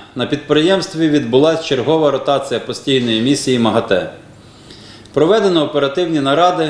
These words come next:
з поточного стану на П А С із центральним офісом магате. Важливим у цьому аспекті є продовження спостережень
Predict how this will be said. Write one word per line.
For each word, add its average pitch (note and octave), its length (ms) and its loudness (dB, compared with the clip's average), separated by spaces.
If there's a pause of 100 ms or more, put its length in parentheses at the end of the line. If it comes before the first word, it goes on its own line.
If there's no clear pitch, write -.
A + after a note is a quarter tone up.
(120)
з - 40 -16
поточного C3+ 640 -2
стану C3+ 420 -2
на A2+ 160 -4
П A#2 120 -4
А D3 240 2
С - 160 -10 (220)
із C3 200 0
центральним D#3+ 580 2
офісом C#3+ 460 -2
магате. A#2 480 -2 (1120)
Важливим D#3+ 560 2
у C3+ 40 -2
цьому C3+ 340 -2
аспекті B2 540 -2 (200)
є C3 140 2
продовження D3+ 640 2
спостережень C3 760 0